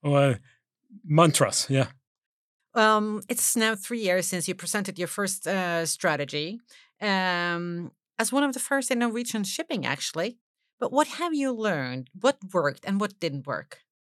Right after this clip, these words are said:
Speaker 1: Uh, it's a long list, Christina, what we have learned. Um, I think basically when we started up, we also, we were at the very early stage in our experience. Our data wasn't good enough. Uh,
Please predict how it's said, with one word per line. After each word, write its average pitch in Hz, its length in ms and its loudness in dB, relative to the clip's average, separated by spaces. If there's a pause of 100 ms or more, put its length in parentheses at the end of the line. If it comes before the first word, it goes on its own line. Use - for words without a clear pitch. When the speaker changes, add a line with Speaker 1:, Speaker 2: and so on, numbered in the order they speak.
(260)
Speaker 1:
Uh, - 120 -8
it's - 320 -4
a 135 60 2
long 127 240 4
list, 117 500 0
Christina, 104 400 -6
what 113 240 -2
we 127 60 2
have 113 100 0
learned. 117 440 -2
Um, 101 160 -8 (420)
I 139 40 0
think 147 160 4
basically 165 420 6
when 143 100 6
we 139 80 4
started 147 460 6
up, 143 180 4 (160)
we 127 240 2 (460)
also, 160 340 4
we 147 320 2
were 127 420 4 (140)
at - 140 -8
the 143 60 -2
very 135 340 -2
early 135 260 2
stage - 420 0
in 117 120 0
our 113 160 -2
experience. 156 720 0 (120)
Our 123 200 -2
data 143 760 0 (400)
wasn't 127 440 -2
good 135 160 2
enough. 143 440 2 (560)
Uh, 139 260 6